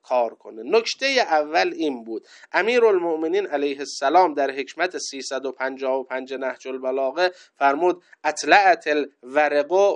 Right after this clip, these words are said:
رؤوسها ان البناء یصف لک الغنا.» عرض کردیم نکتهٔ اول این است، در منظومهٔ فکری امیرالمؤمنین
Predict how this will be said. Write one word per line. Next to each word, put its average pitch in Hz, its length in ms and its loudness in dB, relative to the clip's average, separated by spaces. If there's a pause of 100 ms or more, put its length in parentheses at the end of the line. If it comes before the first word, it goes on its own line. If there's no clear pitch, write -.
رؤوسها 143 840 0
ان 143 240 -6
البناء 139 720 0
یصف 185 480 -2
لک 139 320 -8
الغنا.» 127 680 -2 (260)
عرض 220 280 4
کردیم 214 500 2
نکتهٔ 147 540 2
اول 175 360 4
این 190 240 0
است، 139 220 0
در 147 200 2
منظومهٔ 143 960 -4
فکری 151 520 -4
امیرالمؤمنین 139 1160 -4